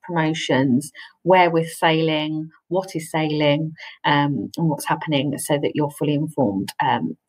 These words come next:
to talk to your guests about booking their next Crystal cruise. Um, if you do have any questions as we go along, please do pop them in that chat box there, um, and I'll keep an eye on that and answer them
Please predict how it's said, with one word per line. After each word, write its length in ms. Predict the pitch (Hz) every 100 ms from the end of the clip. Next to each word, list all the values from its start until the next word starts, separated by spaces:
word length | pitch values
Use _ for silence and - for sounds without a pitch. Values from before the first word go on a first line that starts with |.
| -
to 140 | 147
talk 260 | - - -
to 60 | -
your 100 | 170
guests 480 | 254 240 - - -
about 380 | 170 170 156 -
booking 300 | 185 - 185
their 100 | 185
next 220 | 190 -
Crystal 280 | - 202 226
cruise. 320 | 233 330 233 - _ _ _ _ _ - - 240
Um, 280 | 214 208 202
if 100 | 240
you 100 | 269
do 120 | 277
have 120 | 277 269
any 120 | 262
questions 440 | - 233 - 208
as 140 | 202 196
we 80 |
go 180 | 190 180
along, 280 | 170 175 254 - - - -
please 220 | 240 240
do 100 | 202
pop 240 | - -
them 120 | - 185
in 80 |
that 180 | 180 165
chat 200 | - - -
box 220 | - -
there, 200 | 190 247 294 -
um, 340 | 175 175 175 -
and 120 | 185
I'll 100 | 165
keep 260 | 165 180 175
an 80 | 160
eye 140 | 160
on 160 | 156 160
that 220 | 156 151
and 100 | 156
answer 300 | 151 - 151
them 180 | 147